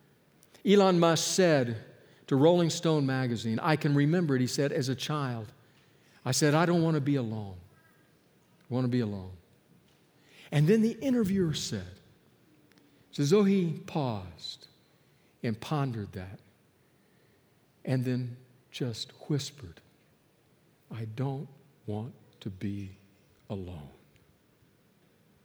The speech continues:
You know what Elon Musk is saying?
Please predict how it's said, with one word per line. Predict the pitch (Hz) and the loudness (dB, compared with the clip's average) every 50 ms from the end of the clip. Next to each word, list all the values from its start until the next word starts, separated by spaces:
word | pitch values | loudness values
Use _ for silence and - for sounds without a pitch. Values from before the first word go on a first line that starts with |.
| _ _ _ _ _ _ _ _ _ _ _ _ _ _ _ _ _ _ _ _ _ _ _ _ _ _ _ _ _ _ _ _ _ _ _ _ _ _ _ _ _ _ _ _ _ _ _ _ _ _ _ _ _ _ _ _ _ _ _ _ _ _ _ _ _ _ _ | _ _ _ _ _ _ _ _ _ _ _ _ _ _ _ _ _ _ _ _ _ _ _ _ _ _ _ _ _ _ _ _ _ _ _ _ _ _ _ _ _ _ _ _ _ _ _ _ _ _ _ _ _ _ _ _ _ _ _ _ _ _ _ _ _ _ _
You | 120 127 | -6 -4
know | 165 | -4
what | 175 175 170 | -4 -4 -4
Elon | 175 175 160 156 151 147 | -2 -2 -2 -2 -4 -4
Musk | 143 139 143 139 143 - | -4 -4 -6 -6 -8 -10
is | 127 113 | -10 -10
saying? | - - - 123 127 139 139 143 143 127 | -8 -8 -6 -6 -6 -6 -6 -8 -8 -10